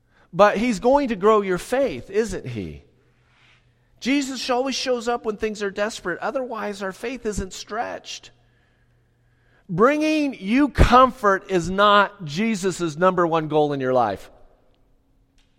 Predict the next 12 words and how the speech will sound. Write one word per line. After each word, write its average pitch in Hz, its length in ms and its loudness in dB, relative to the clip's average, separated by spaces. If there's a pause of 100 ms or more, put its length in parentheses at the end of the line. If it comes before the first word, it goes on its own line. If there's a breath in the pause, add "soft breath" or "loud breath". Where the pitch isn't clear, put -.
(1200 soft breath)
Jesus' 247 720 2
number 294 380 6
one 269 240 4
goal 233 300 4
in 214 100 -4
your 208 140 -2
life 180 340 0
is 151 220 -8
to 139 160 -6
grow 131 380 -2
your 123 200 -6
faith. - 560 -14